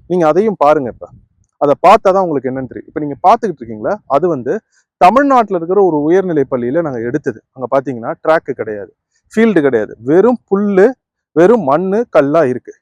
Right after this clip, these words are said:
இப்ப இதுல பயிற்சி பெற மாணவர்களும் அமெரிக்கால இந்த மாதிரி ட்ராக்ல பயிற்சி பெற மாணவர்களுக்கும்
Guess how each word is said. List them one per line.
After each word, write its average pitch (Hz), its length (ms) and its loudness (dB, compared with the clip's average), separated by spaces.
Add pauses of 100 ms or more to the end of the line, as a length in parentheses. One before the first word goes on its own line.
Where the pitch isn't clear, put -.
(220)
இப்ப 139 240 0
இதுல 190 400 0
பயிற்சி 220 320 2
பெற 165 220 -2
மாணவர்களும் 127 640 -6 (300)
அமெரிக்கால 220 420 0
இந்த 180 220 -2
மாதிரி 196 280 2
ட்ராக்ல 175 360 0
பயிற்சி 160 300 -2
பெற 127 200 -6
மாணவர்களுக்கும் 120 840 -12